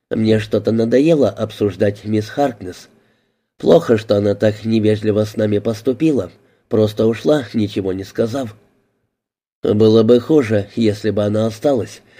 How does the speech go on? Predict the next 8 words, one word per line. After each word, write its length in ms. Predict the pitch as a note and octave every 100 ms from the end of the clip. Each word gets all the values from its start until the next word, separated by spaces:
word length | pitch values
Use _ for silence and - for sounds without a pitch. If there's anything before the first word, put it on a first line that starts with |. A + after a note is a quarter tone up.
| -
заметил 560 | B2 G#2+ G2 F#2 E2+ G2+
Джаспер. 540 | G#2 C3 A2 A#2+ - _ _ _ _ _ _ _ _ _ _ _ -
Раздался 680 | G#2 G#2+ G2 A2+ A#2 A#2+ A#2
стук 280 | - A#2+
ботинок 640 | A#2 B2 B2+ B2+ A#2+ A2 -
по 120 | B2
мощённой 600 | B2 A#2+ - G2+ G#2 A#2 -
улочке. 580 | D#3 B2+ G#2 - F2+